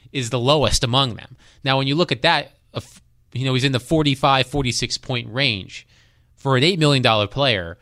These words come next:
just based on that, it's not good enough. But there are other things that Ryan Johansson does.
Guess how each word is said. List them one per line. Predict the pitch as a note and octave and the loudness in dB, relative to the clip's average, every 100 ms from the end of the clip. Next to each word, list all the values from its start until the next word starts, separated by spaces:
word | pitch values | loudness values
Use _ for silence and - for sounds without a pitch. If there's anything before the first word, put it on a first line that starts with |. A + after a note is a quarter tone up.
| _ | _
just | - C#3+ A#2+ | -4 -2 0
based | D#3 - C3+ | 0 0 -2
on | A2 G2 | -4 -2
that, | G2 D#3+ - _ _ - | 0 -2 -4 _ _ -14
it's | - | -4
not | B2 F#2+ | -2 -2
good | A2 F2 | -4 -4
enough. | F2 - - - - _ - | -8 -12 -14 -14 -20 _ -2
But | C#3 A#2+ - - _ _ _ _ _ | 0 0 -4 -20 _ _ _ _ _
there | B2+ D3 | -2 2
are | D#3 | 4
other | G#3 F3 | 6 4
things | D#3+ C3+ | 2 -2
that | C3+ | -2
Ryan | A#2 A#2 G#2 | 0 0 -2
Johansson | G#2+ G#2 G2+ F#2+ G#2 | -4 -4 -6 -4 0
does. | D3 F#2+ A#2 C#3+ | 0 0 -2 -2